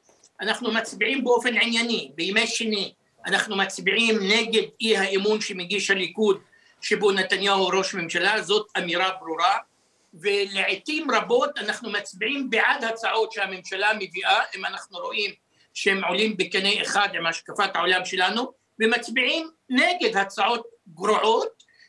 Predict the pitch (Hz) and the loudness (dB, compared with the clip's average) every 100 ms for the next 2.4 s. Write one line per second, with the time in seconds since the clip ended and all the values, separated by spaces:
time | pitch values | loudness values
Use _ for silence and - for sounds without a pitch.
0 | - - 220 294 269 240 220 226 196 214 | -10 -2 2 2 2 -2 -4 -6 -12 -12
1 | 208 208 196 214 214 196 185 180 170 - | -10 -10 -6 -2 -2 -2 -4 -4 -4 -8
2 | - 247 277 | 0 2 2